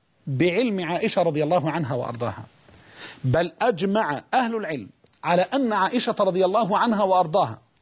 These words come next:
هي أعلم النساء قاطبة في أمة محمد صلى الله عليه وسلم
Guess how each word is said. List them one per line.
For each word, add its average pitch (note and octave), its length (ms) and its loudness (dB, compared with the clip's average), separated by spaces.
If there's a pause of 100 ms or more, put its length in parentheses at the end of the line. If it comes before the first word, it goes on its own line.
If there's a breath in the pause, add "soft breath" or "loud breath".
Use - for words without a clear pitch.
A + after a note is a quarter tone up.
(580 loud breath)
هي F#3+ 300 4
أعلم A#3 560 0
النساء G#3+ 600 0
قاطبة G3 720 0 (180)
في - 320 0
أمة A3+ 280 2
محمد G3 460 0
صلى F#3 280 -2
الله G#3 340 -2
عليه G#3 160 -2
وسلم C4 440 0